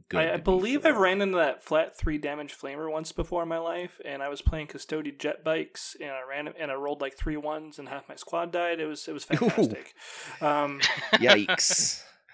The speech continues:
Speaker 1: Yeah,
Speaker 3: It,
Speaker 1: there's
Speaker 3: it's
Speaker 1: some other
Speaker 3: scary.
Speaker 1: chassis that have that flat three damage flamer,
Speaker 3: Yep.
Speaker 1: uh, but the
Speaker 3: Um,
Speaker 1: Megara is the one that really rocks it the most, 'cause you
Speaker 3: it
Speaker 1: have
Speaker 3: does.
Speaker 1: s-, multiple different flat three damage weapons.
Speaker 3: Yep, and I've,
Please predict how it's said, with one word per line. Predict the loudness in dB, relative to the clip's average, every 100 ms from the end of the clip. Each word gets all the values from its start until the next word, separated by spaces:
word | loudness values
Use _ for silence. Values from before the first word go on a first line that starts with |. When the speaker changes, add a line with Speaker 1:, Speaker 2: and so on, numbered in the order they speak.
| -6 6
Speaker 1:
Yeah, | 8 10
Speaker 3:
It, |
Speaker 1:
there's | 6 6
Speaker 3:
it's |
Speaker 1:
some | 4 4
other | 2
Speaker 3:
scary. | 2
Speaker 1:
chassis | -2 -2 -2 -2
that | -4
have | -4 -4
that | -4 -6
flat | -4 -4 -4
three | -10 -10 -8
damage | -10 -10 -12
flamer, | -10 -8 -8 -8 -8 -8 -6
Speaker 3:
Yep. |
Speaker 1:
uh, | -6 -4 -8
but | -6 -4 -4 -4
the | -6
Speaker 3:
Um, | -6
Speaker 1:
Megara | -2 -2 0 -2
is | -4 -6
the | -6
one | -6 -6
that | -8 -10
really | -8 -8 -8 -8 -8
rocks | -4 -2 -2 -6
it | -8
the | -8
most, | -6 -6 -8
'cause | -10 -8
you | -6
Speaker 3:
it |
Speaker 1:
have | -6
Speaker 3:
does. | -8 -10 -12 -10 -10
Speaker 1:
s-, | -10 _
multiple | -8 -2 6 6 6 0 0
different | 0 -2 -6 -8
flat | -4 -4 -4
three | -8 -6 -4
damage | -4 -6 -8 -10
weapons. | -10 -10 -14 -16 -14 -4 0 2 0 -4 _ -14
Speaker 3:
Yep, | -8 -8 -8 _ _
and | -2 -2 0
I've, | 0 0 0